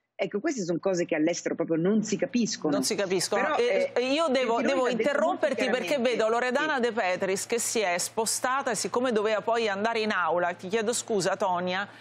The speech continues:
Speaker 2: e però ci tenevo
Speaker 1: Sì.
Speaker 2: ad avere una, una sua, eh, valutazione, eh, rispetto a quello che può ancora succedere, perché lei diceva non si capisce bene dove va a parare,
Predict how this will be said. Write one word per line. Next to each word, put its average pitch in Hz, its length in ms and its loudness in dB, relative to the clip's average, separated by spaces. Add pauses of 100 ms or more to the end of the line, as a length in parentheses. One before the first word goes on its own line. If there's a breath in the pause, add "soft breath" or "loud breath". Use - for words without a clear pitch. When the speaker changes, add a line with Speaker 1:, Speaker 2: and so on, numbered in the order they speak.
(220 loud breath)
Speaker 2:
e 214 120 0
però 262 300 0
ci 254 200 -2
tenevo 190 580 0
Speaker 1:
Sì. - 80 0
Speaker 2:
ad 190 180 0
avere 196 720 0
una, 190 380 -2
una 196 260 -2
sua, 226 520 0 (380 loud breath)
eh, 180 480 0
valutazione, 208 1200 0
eh, 180 600 0
rispetto 202 520 -4
a 202 40 0
quello 220 300 0
che 208 100 -4
può 202 240 0
ancora 196 380 -2
succedere, 175 720 -2
perché 170 240 -4
lei 208 180 0
diceva 185 580 0
non 196 160 -2
si - 140 -2
capisce 196 460 -2
bene 196 440 0
dove 185 240 2
va 180 120 0
a 180 60 -2
parare, 180 800 -2